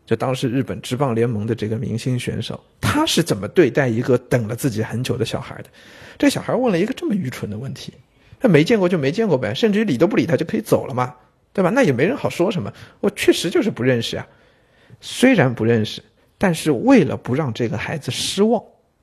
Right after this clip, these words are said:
这个明星选手他做的事情是，哎，特意回屋拿了一包好吃的啊，裹着糖衣的这个豆子啊，叫干纳豆，给这个小孩，而且还放低自己的姿态说：“见到你母亲时，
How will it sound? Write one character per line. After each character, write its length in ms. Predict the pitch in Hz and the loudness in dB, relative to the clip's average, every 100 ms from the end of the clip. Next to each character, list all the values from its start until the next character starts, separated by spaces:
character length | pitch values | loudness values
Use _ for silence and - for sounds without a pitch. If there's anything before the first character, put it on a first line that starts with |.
| _ _ _ _ _ | _ _ _ _ _
这 160 | - 147 | 4 6
个 80 | 131 | 6
明 160 | 120 | 2
星 200 | 123 139 | -2 -2
选 180 | 127 110 | -2 -2
手 160 | 113 - | -4 -8
他 160 | - | -10
做 260 | 147 - 120 | -8 -4 -2
的 80 | 113 | -2
事 200 | - 110 | -6 -6
情 160 | 117 | -8
是， 260 | 117 - 127 _ _ _ _ _ - | -10 -10 -12 _ _ _ _ _ -2
哎， 180 | 156 - _ - - | -2 -2 _ -20 -8
特 300 | - 277 185 | 0 4 4
意 200 | 175 165 | 4 2
回 300 | 127 123 117 | 2 2 2
屋 220 | 135 170 | 2 0
拿 240 | 160 131 131 | -2 -4 -2
了 100 | 185 | -2
一 80 | 143 | 0
包 220 | 190 208 | 0 0
好 180 | - - | 0 -2
吃 300 | - 247 330 | -2 0 0
的 100 | - - - | -2 -10 -16
啊， 80 | - - | -12 -4
裹 160 | 113 | -2
着 80 | 104 | -2
糖 260 | - 127 151 | -4 -4 -2
衣 120 | 185 | -2
的 100 | 151 | 0
这 140 | 165 | 0
个 120 | 139 | 0
豆 300 | 117 - 262 | 0 2 4
子 140 | - - | 2 -4
啊， 120 | 117 | -6
叫 120 | 110 | -4
干 180 | - 202 | -4 -4
纳 160 | 233 - | -4 -2
豆， 200 | 220 - - - - | -2 -4 -14 -16 0
给 220 | - 143 | 2 4
这 180 | - 131 | 4 2
个 80 | 113 | 2
小 180 | - - | 0 -6
孩， 240 | 82 - - - | -8 -12 -18 -10
而 280 | - 175 302 | 2 6 6
且 320 | - - - - _ _ | 4 -2 -4 -10 _ _
还 160 | - 175 | 0 2
放 240 | - 214 | 6 4
低 140 | 180 220 | 4 2
自 140 | 269 | 0
己 100 | - | -2
的 120 | 120 | -2
姿 160 | 107 170 | 0 0
态 200 | 175 139 | 2 4
说 280 | 147 175 - - - | 8 6 6 -12 2
：“见 200 | 269 202 | 4 6
到 180 | 147 120 | 4 2
你 140 | 156 | 2
母 160 | 180 - | 0 -2
亲 180 | 160 | -4
时， 240 | 170 131 | -4 -6